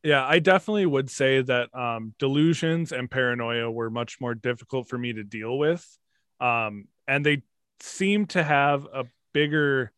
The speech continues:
effect on my day-to-day life, because hallucinations, obviously, when it, when it happens, I usually have to call into work. I can't drive. There's a lot of things I can't do.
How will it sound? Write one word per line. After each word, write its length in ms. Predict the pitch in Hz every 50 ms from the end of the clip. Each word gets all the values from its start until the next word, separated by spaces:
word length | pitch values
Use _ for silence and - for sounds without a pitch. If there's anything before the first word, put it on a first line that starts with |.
| _ _ _ _ _ _ _ _ -
effect 540 | 135 131 - - - 139 139 139 - - -
on 320 | 127 127 127 123 123 123
my 140 | 120 120 120 117 -
day-to-day 520 | - 147 139 139 135 127 117 120 113 110 110
life, 480 | 107 98 95 92 - - - - - _ _ _ _ -
because 580 | 143 156 151 - 160 156 147 139 127 - - - - -
hallucinations, 680 | 139 180 226 240 - - 196 185 190 185 - 156 139
obviously, 680 | 139 139 143 139 131 135 131 - - 135 127 127 123 - _ _ _ _ _ _ _ _ _ _ _
when 220 | - 139 156 160 160
it, 100 | 160 156 -
when 160 | 151 160 156
it 80 | 143
happens, 540 | 127 156 170 175 175 170 175 180 180 175 156
I 60 | 151
usually 320 | 131 131 135 127 123 139 127
have 100 | 127 -
to 60 | -
call 240 | - - 131 127 120
into 120 | 117 110 107
work. 380 | 117 131 139 139 135 131 -
I 80 | 120 113
can't 320 | - - 143 135 127 -
drive. 500 | - - 120 120 117 120 120 123 123 117 -
There's 180 | 127 127 -
a 40 | 156
lot 140 | 190 202 214
of 100 | 208 -
things 200 | 202 196 180 156
I 80 | 165 139
can't 460 | - - - 151 143 131 104 - _
do. 480 | - 180 190 185 151 131 117 113 113